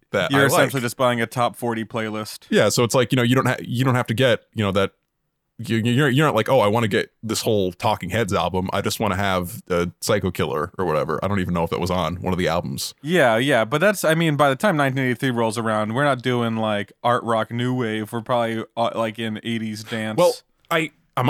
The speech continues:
Speaker 1: I'm looking at the
Speaker 2: Maybe
Speaker 1: Wikipedia
Speaker 2: some
Speaker 1: page.
Speaker 2: hair metal or something.
Speaker 1: I'm looking at the Wikipedia page for That's What I Call Music. Now, and to be fair, nineteen eighty-three, hair metal hadn't really, like, 'cause, like, Judas Priest had kind of just gotten huge with <laughs> Screaming for Vengeance, and that was, like, kind of laid the groundwork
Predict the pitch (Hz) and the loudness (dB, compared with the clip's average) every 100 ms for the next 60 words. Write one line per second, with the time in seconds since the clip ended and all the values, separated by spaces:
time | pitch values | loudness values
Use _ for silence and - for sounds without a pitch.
0 | - 143 175 170 139 107 202 170 127 104 | 2 2 2 2 2 4 4 4 4 4
1 | 101 117 117 110 131 127 120 113 110 107 | 4 2 -2 -2 2 2 2 0 0 -4
2 | 104 107 113 107 107 107 131 160 220 254 | -6 -8 -8 -8 -10 -2 0 2 2 4
3 | 262 147 147 - 147 113 98 98 101 98 | 4 4 2 0 2 2 2 0 2 2
4 | 104 - 104 - 101 98 98 82 - 139 | 2 2 0 2 0 2 0 -2 -4 -2
5 | 135 139 - - 233 - 123 131 117 117 | 0 -2 -2 -2 0 2 2 2 0 0
6 | 127 113 110 90 98 107 120 110 - - | 0 2 0 0 0 2 0 -2 -8 -6
7 | - 117 120 120 113 104 98 101 104 110 | 0 2 4 2 2 -2 -2 0 2 2
8 | 92 92 101 95 107 110 - 110 104 - | 0 0 -4 -2 -2 -2 -2 -2 -2 -2
9 | 85 - - 104 92 - - 101 104 - | -6 -6 -4 -2 -2 -6 -4 -2 -2 -2
10 | 117 120 110 120 120 117 107 - - - | -2 0 0 0 0 0 -2 -4 -10 -2
11 | 113 107 101 98 101 104 98 101 113 101 | 0 0 0 0 -2 -2 -2 -2 -2 -2
12 | 92 - 113 95 95 98 95 98 - 76 | -2 -4 -6 -4 -2 -2 -2 -6 -6 -4
13 | 92 98 98 - | -2 -2 -2 -4